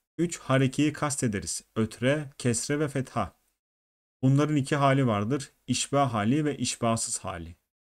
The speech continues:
Bunlardan biri işba ile nitelendiğinde kendisine uygun bir malulün yani nedenlinin varlığının illeti olur. Zamme veya ötre işba edildiğinde ondan malul vav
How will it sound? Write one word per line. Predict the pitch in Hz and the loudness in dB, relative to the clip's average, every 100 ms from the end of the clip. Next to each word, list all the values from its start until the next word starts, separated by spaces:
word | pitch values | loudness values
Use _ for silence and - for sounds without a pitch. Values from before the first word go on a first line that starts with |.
| - - - _ _ _ | -20 -20 -20 _ _ _
Bunlardan | 123 151 156 175 165 | 2 4 2 2 2
biri | 180 | 0
işba | 185 147 - 175 180 | 0 -2 0 2 2
ile | 160 151 | 0 -2
nitelendiğinde | 131 127 117 107 98 90 85 | 0 0 2 2 0 -4 -8
kendisine | - 101 120 117 143 | -6 -2 0 0 -2
uygun | 143 120 117 143 147 | 0 0 2 0 2
bir | |
malulün | 123 113 113 113 127 123 | 2 4 4 4 4 2
yani | 107 98 | 0 -2
nedenlinin | 98 95 110 101 95 117 147 - - _ - | -4 -2 -2 0 0 0 -2 -8 -20 _ -2
varlığının | 123 139 135 147 165 | 0 2 2 2 0
illeti | 131 120 120 117 | 2 4 4 2
olur. | 135 98 90 - _ _ _ _ 101 | 0 0 -6 -12 _ _ _ _ -4
Zamme | 107 131 151 175 | 2 4 4 2
veya | 160 165 - | 2 0 0
ötre | 135 - 135 - | -4 0 -2 -2
işba | - - 147 156 | -6 -2 0 2
edildiğinde | 120 113 98 98 92 117 139 | 2 0 0 -4 -2 -4 -2
ondan | 117 113 131 135 | 0 2 2 2
malul | 113 110 123 139 104 | 2 2 2 2 2
vav | 110 139 | 0 -2